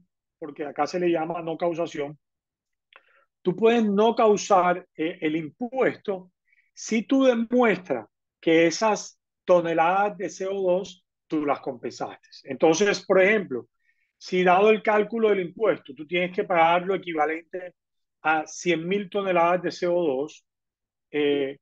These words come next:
que a razón de seis dólares son seiscientos mil dólares en un año fiscal,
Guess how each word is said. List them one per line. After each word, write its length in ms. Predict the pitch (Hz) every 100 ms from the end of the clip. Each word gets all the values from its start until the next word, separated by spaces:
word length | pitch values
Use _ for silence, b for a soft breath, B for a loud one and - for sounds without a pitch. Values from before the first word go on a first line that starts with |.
| _
que 140 | - 147
a 440 | 135 135 131 135
razón 520 | 135 147 - 160 175
de 120 | 180 160
seis 540 | 180 170 175 175 - _ _ _
dólares 520 | - 165 170 165 165 151
son 160 | 151
seiscientos 520 | 147 175 151 160 139
mil 220 | 127 165 190
dólares 680 | 226 196 156 165 180 - _ _ _ b
en 180 | 143 151
un 200 | 160 160
año 220 | 170 185
fiscal, 520 | 190 233 233 185 185